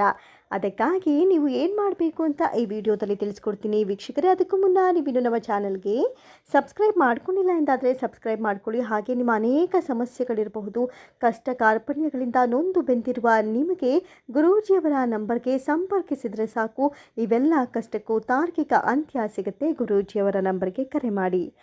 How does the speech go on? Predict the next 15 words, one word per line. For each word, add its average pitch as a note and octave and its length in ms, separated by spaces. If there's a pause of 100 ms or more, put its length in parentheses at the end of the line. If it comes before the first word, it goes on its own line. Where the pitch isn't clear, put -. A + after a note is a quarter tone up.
(240)
ಹೌದು G#4 280
ವೀಕ್ಷಕರೇ, B3 720 (260)
ಪರ G4+ 160 (120)
ಸ್ತ್ರೀ F4 300
ಸಹವಾಸಕ್ಕೆ C4 760
ಬಿದ್ದು A#3+ 300
ನಿಮ್ಮನ್ನ A3 360
ನೆಗ್ಲೆಕ್ಟ್ A3 520
ಮಾಡ್ತಾ G3+ 340
ಇದ್ರೆ, G#3 240
ನಿಮ್ಮ G#3 220
ಮನೆಯನ್ನ A#3+ 420 (100)
ನೋಡಿಕೊಳ್ಳದೆ A#3+ 600
ಹೋಗ್ತಾ G3+ 360
ಇದ್ರೆ, G3 220